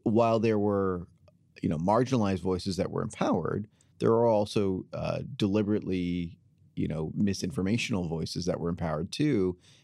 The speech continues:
And we took that as an acceptable risk, and maybe we should have been more cagey about it.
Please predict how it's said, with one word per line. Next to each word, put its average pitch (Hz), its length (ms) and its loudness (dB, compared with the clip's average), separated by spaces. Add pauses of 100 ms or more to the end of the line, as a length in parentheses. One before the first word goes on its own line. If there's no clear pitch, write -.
(180)
And 107 180 4
we 107 100 4
took 117 260 -2
that 95 180 2
as 92 120 -2
an 95 80 -4
acceptable 87 540 -4
risk, 127 360 -4 (120)
and 92 320 0
maybe 95 400 -2
we 87 140 -2
should 87 160 -6
have 80 80 -4
been 80 100 -4
more 80 200 -6
cagey - 340 -6
about - 240 -12
it. - 100 -16